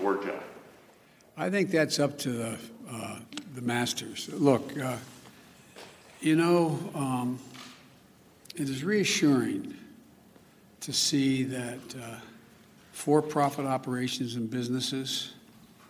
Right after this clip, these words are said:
Speaker 2: are speaking up about how these new Jim Crow laws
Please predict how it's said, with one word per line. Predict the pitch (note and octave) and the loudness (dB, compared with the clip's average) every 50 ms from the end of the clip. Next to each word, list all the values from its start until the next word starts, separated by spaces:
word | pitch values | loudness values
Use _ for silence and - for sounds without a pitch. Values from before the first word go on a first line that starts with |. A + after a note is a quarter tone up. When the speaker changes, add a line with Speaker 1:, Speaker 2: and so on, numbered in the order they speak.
| - - - - - - - _ _ _ _ _ - | -20 -20 -20 -20 -20 -20 -20 _ _ _ _ _ -4
Speaker 2:
are | C3+ C3 B2 | -2 0 0
speaking | A#2+ - - - - D3 D3 - D3 C#3 C#3 | 0 -2 2 4 4 4 6 6 4 4 6
up | C3+ C3 C3+ - | 4 2 0 -2
about | B2 A2+ B2 B2 A#2+ A#2 A#2 A2+ - - - - - - - - | -6 -4 -4 -2 -2 -2 -2 -4 -6 -10 -12 -18 -20 -20 -20 -16
how | - - G#2 A#2+ B2 A#2+ A#2+ A#2 A#2 A#2 A#2 - - - - - - - - - _ - _ _ - - - - - - - - - | -12 -8 -4 -2 0 0 0 0 -2 -4 -6 -10 -14 -20 -20 -20 -20 -20 -20 -20 _ -20 _ _ -20 -20 -20 -20 -20 -20 -20 -10 -4
these | C3+ C3 A#2+ A2+ A2+ | -2 -2 -2 0 2
new | A#2+ C3 C3+ C#3 C3+ A#2 | 4 6 6 6 6 4
Jim | A2 B2 C3+ C3 B2 A#2 | 2 2 2 4 2 2
Crow | - - C3 B2+ B2+ B2 | 0 -2 0 0 0 0
laws | B2 A#2 A#2 A#2 A#2 A#2 A#2 A2+ A2 - - - - | 0 0 0 0 0 0 -2 -2 -2 -4 -4 -6 -8